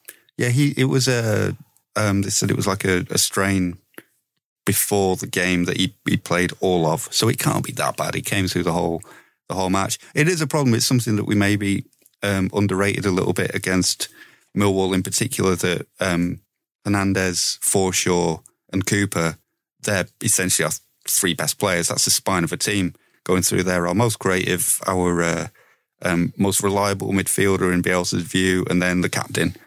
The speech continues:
Like, we were missing three big players, and Baby Shaq not being there was a,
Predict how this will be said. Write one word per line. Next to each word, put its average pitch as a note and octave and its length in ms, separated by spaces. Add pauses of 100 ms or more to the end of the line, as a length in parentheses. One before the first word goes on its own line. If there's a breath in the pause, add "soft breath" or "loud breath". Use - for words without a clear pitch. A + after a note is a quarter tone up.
(260 loud breath)
Like, - 200
we G#2+ 100
were G#2 180
missing F2+ 320
three F#2 280
big F2 240
players, E2 480 (280 soft breath)
and F#2+ 200
Baby F#2+ 260
Shaq - 320
not - 140
being E2+ 220
there E2 180
was E2+ 160
a, E2+ 180